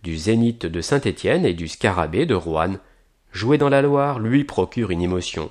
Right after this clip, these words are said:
particulièrement vive, même si les planches déclenchent toujours en lui une joie intense. Sur scène, c'est que du bonheur, c'est la magie du moment, et je savoure ce qui m'est donné. Sillonner les routes de France lui plaît,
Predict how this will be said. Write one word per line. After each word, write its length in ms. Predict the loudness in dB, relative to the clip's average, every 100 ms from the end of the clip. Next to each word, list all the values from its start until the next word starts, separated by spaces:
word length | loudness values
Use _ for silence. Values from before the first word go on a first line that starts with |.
| _
particulièrement 920 | -2 -2 -6 -12 -10 -6 -4 -2 -2
vive, 300 | -4 -6 -8 -12 _ _ _ -20 -4
même 220 | -2 -2
si 240 | -4 -2 0
les 120 | 0
planches 520 | 0 0 2 0 -6 -12 -10
déclenchent 600 | 0 0 2 -2 -2 -6
toujours 340 | -6 -2 0 2
en 80 |
lui 280 | 0 0 -6 -6
une 200 | -6 -2
joie 280 | 0 0 0
intense. 680 | -2 -2 -6 -8 -10 -16 _ _ _ _
Sur 220 | -4 -2 2
scène, 300 | 4 4 2 -4
c'est 160 | -8
que 180 | 0 2
du 160 | 2 2
bonheur, 420 | 0 0 -2 -4 -10 -20 -10
c'est 140 | -2
la 100 | 2
magie 460 | 2 2 2 0 -2
du 100 | -2
moment, 320 | 0 -2 -4 -10 -18 -6
et 100 | -4
je 140 | -4
savoure 580 | -2 0 0 -2 -4 -4
ce 100 | -6
qui 220 | -6 -2
m'est 140 | 2 4
donné. 300 | 4 0 -4 _ _ _ _
Sillonner 440 | -6 2 4 6
les 80 | 6
routes 220 | 4 2
de 100 | 0
France 380 | 0 2 0 -2
lui 160 | -4 -4
plaît, 340 | 0 2 2